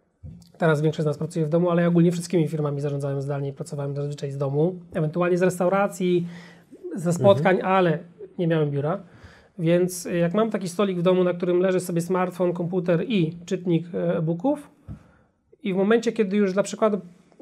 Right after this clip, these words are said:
Speaker 1: czuję, że wiele rzeczy zrobiłem i jakąś robotę dzisiaj wykonałem i widzę, że nie mam jakichś większych zadań, które mógłbym sięgnąć, myślę sobie,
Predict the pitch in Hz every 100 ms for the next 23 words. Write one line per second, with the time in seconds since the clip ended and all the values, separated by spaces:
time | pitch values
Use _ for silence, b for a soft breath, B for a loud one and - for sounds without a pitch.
0 | 285 302 247 185 185 185 180 180 165 170
1 | 190 196 180 202 170 175 170 175 185 185
2 | 170 185 170 170 170 196 185 180 180 185
3 | 208 165 180 170 170 170 175 170 165 170
4 | 170 165 170 165 165 165 165 185 240 220
5 | 214 208 196 202